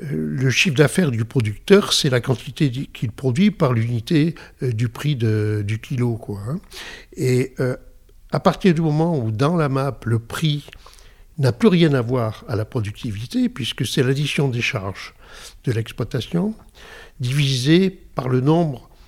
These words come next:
de familles qu'on est en capacité de nourrir, qui donne le prix à payer. C'est un prix comptable.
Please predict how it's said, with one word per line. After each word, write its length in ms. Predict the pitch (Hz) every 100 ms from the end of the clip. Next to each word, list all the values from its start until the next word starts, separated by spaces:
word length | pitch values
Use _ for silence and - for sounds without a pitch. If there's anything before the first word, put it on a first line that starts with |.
| - -
de 140 | 131 113
familles 400 | 143 123 196 180
qu'on 180 | 139
est 60 | 123
en 100 | 117
capacité 600 | 110 - 120 - 123 127
de 100 | 107
nourrir, 360 | 113 123 202 202
qui 120 | 143
donne 180 | 131 156
le 100 | 139
prix 180 | - 143
à 40 |
payer. 320 | - 98 107 -
C'est 160 | -
un 40 | 143
prix 200 | - 202
comptable. 640 | 160 127 120 95 98